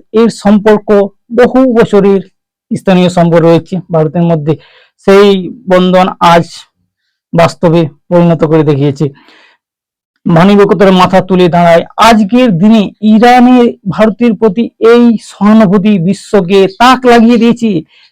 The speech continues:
শুধু কূটনীতি মানেই শুধু রাজনীতি নয়, মানবিকতাও এই শক্তিশালী কূটনীতিক অস্ত্র হতে পারে। এই পরিস্থিতিতে আমাদের দায়িত্ব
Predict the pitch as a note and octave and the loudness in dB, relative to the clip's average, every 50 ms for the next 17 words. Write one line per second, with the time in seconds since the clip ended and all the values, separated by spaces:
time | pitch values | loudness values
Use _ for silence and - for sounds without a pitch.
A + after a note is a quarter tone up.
0 | _ _ - G3+ G#3 A3 G#3+ G#3 F3 - _ _ _ _ _ _ _ _ _ _ | _ _ -4 -2 0 0 -2 -4 -6 -12 _ _ _ _ _ _ _ _ _ _
1 | _ _ _ _ _ _ - G#3+ F#3 - A3 G#3 G#3 E3+ A3 - - G3 F#3+ G3 | _ _ _ _ _ _ -2 -2 0 2 0 0 2 2 0 0 2 2 0 0
2 | G3+ G3+ G3+ - G3 E3+ F#3+ F#3 F#3+ F#3 F3 F3 F#3+ F3+ D#3+ F3+ F#3 F3+ E3+ D#3+ | 0 -2 -2 -2 -2 0 2 2 2 2 0 0 -2 -2 -2 -2 0 0 0 0
3 | D#3 D#3+ F3+ G#3 G#3 G#3+ G3 G3 F3 G#3 F3+ - F#3+ E3 D#3 - - G#3+ B3 B3 | 0 0 2 2 2 2 0 0 -2 -2 -2 0 0 0 0 0 0 0 0 0
4 | A#3+ A3 - - A3 G3+ - - A#3 - - G#3+ G#3 G#3 G#3+ G#3 - _ _ _ | 0 -2 -2 -4 -4 -4 -4 -8 -6 -2 0 0 0 0 -2 -2 -6 _ _ _
5 | _ _ _ _ _ - G#3+ A3 F#3 G#3 G3+ G3+ G3 - G#3+ G3+ G3+ - G3 - | _ _ _ _ _ -2 -2 0 2 2 0 0 0 0 -2 -2 0 -2 -2 -4
6 | - - G3 F#3 F#3 D#3 E3+ D#3+ F#3+ D#3+ E3+ F3 D#3+ D#3 C#3 - - - - _ | -2 -2 0 0 0 0 0 -2 -2 -2 0 2 2 2 0 -2 -6 -16 -12 _
7 | - G#3+ A3+ B3+ A#3+ A#3 - - G#3 A3 G#3 - - - G#3+ G#3 - - A3+ - | 2 2 2 2 0 -2 -2 -2 -2 -2 -2 -4 -4 -4 -4 -2 0 -2 -2 -2
8 | - - F#3+ G3 G3 G3 F3 F#3+ F#3+ F#3+ F3+ D#3+ F3 F3+ F3+ - _ _ - F#3 | 0 0 0 0 0 0 2 2 0 0 0 0 0 0 0 -4 _ _ -2 0
9 | F3+ F#3 | 0 0